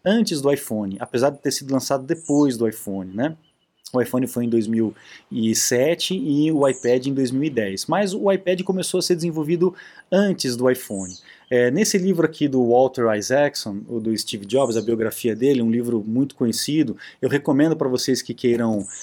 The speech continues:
é, conhecer mais profundamente a história do Steve e da própria Apple.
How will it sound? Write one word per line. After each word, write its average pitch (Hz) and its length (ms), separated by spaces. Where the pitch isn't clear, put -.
é, 117 160
conhecer 123 460
mais 120 220
profundamente 117 680
a - 20
história 107 400
do 117 160
Steve 135 480
e 135 160
da 120 120
própria 117 480
Apple. - 220